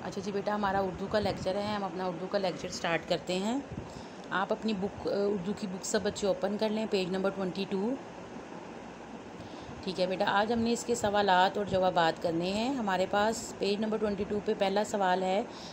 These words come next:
कि पाकिस्तान की तहजीब व सकाफ़त कैसी है। ठीक है, इसका जवाब पेज नंबर उन्नीस पर है। आप सब पेज नंबर, अपनी बुक का पेज नंबर उन्नीस ओपन कर लें।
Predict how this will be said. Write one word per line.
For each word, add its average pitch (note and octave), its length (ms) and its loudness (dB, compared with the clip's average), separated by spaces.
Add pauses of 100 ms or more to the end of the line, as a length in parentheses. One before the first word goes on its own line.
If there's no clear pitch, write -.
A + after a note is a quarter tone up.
(160)
कि A3 60 0
पाकिस्तान A3+ 720 0
की A#3 160 -2
तहजीब G3 460 2
व A3 80 4
सकाफ़त G3 600 0 (120)
कैसी F3 300 0
है। E3 300 0 (560)
ठीक G#3 160 2
है, B3 100 8
इसका B3 360 2
जवाब G#3+ 340 6
पेज G3+ 280 0
नंबर G3+ 240 0
उन्नीस F#3+ 300 -2
पर G#3+ 180 2
है। A3+ 180 6
आप F#3 200 6
सब G3+ 200 2
पेज F#3+ 220 2
नंबर, G3+ 240 0
अपनी F#3+ 300 -4
बुक F3+ 200 -6
का G3 120 0
पेज F3+ 260 -2
नंबर F#3 200 -2
उन्नीस F#3+ 360 -4
ओपन F#3 300 0
कर F3+ 180 2
लें। G3 240 -2